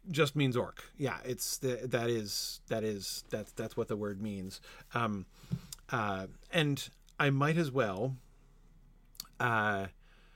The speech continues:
I might as well address the oldest and I think still to this day the most frequent question I've ever received in my entire career <laughs> as Tolkien professor, and that is,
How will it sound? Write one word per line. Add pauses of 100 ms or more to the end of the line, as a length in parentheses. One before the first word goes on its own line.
(280)
I
might
as
well
address (1300)
the
oldest
and
I
think
still
to
this
day (160)
the
most
frequent
question
I've
ever
received (100)
in
my
entire
career (420)
<laughs> (420)
as
Tolkien
professor, (600)
and
that
is,